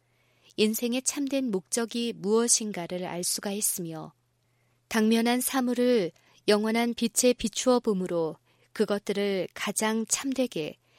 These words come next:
가장 고상하게 쓸 수가 있는 것이다. 그렇게 하므로 이 세상에서 하나님 나라의 원칙을 배우고 그 나라의 신민과 시민이 되므로 그리스도께서 오실 때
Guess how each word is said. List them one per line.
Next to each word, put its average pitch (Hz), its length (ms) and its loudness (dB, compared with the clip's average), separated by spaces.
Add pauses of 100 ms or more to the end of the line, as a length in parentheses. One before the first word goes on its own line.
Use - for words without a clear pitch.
(100)
가장 185 420 -4
고상하게 214 640 -2
쓸 262 240 2
수가 247 260 0
있는 196 260 -2
것이다. 160 480 0 (680)
그렇게 208 340 0
하므로 190 440 0 (380)
이 202 140 6
세상에서 220 840 0 (240)
하나님 262 500 2
나라의 208 360 2
원칙을 202 600 2
배우고 202 640 -4 (520)
그 - 100 2
나라의 220 580 4
신민과 214 880 0
시민이 262 560 2
되므로 190 540 -4 (520)
그리스도께서 202 800 0
오실 190 300 0
때 170 400 -2